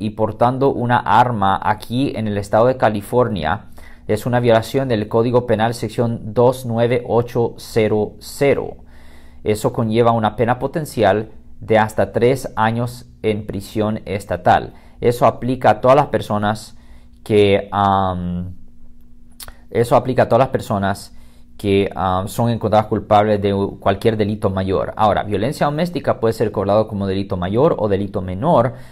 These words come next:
dependiendo si la víctima sufrió una condición traumática o no.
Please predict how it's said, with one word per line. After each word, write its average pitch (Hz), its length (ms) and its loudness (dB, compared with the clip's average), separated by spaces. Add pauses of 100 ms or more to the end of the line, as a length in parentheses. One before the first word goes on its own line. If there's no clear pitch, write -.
(140)
dependiendo 113 680 0
si 120 140 -4
la 98 120 4
víctima 117 420 -4
sufrió 107 460 0
una 107 340 0
condición 104 560 -2
traumática 98 1120 0 (160)
o 92 420 2 (100)
no. 95 580 -2